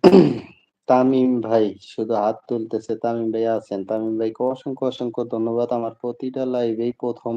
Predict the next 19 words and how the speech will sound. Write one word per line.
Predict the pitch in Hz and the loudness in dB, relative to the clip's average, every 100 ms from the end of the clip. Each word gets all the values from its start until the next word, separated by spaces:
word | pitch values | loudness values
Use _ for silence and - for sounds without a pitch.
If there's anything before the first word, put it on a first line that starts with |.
| 113 | -2
লাইক | 110 110 110 113 _ _ _ _ _ _ - | 0 0 -2 -6 _ _ _ _ _ _ -4
এবং | 110 113 110 | -2 -2 -4
খুব | - - _ _ _ _ _ _ _ _ _ _ _ _ _ _ _ _ _ _ _ | -8 -14 _ _ _ _ _ _ _ _ _ _ _ _ _ _ _ _ _ _ _
তামিম | - 117 113 113 | 0 0 0 0
ভাই | 113 117 - _ _ - - _ - - - - _ - - - _ | 0 -2 -4 _ _ -16 -16 _ -10 -10 -8 -10 _ -20 -20 -20 _
পাইলে | - - 120 120 | -4 0 0 0
একবার | 117 113 117 | -2 -2 -4
জড়াইয়া | 110 120 117 123 117 | -4 -2 0 0 0
ধরতাম। | 101 92 - 90 | -4 -8 -8 -8
তামিম | 90 110 110 110 | -6 -4 -2 -4
ভাইয়ের | 110 110 | -4 -4
মতো | 113 113 117 | -4 -4 0
আসলেই | 113 113 - 104 110 | -2 -2 -8 -6 -6
লোক | 107 110 110 | -4 -4 -6
হয় | - 95 | -6 -8
না। | 92 90 - _ | -6 -8 -12 _
তারপরে | 104 104 101 101 104 104 104 104 101 104 _ 110 | -6 -4 -6 -6 -4 -2 -2 -2 -4 -10 _ -6
রহমান | 107 110 110 110 110 101 95 98 - _ _ _ _ _ _ _ _ _ _ _ _ _ _ _ | 0 0 0 -2 -2 -4 -8 -14 -20 _ _ _ _ _ _ _ _ _ _ _ _ _ _ _
ভাইও। | 98 104 101 95 | -14 -8 -6 -6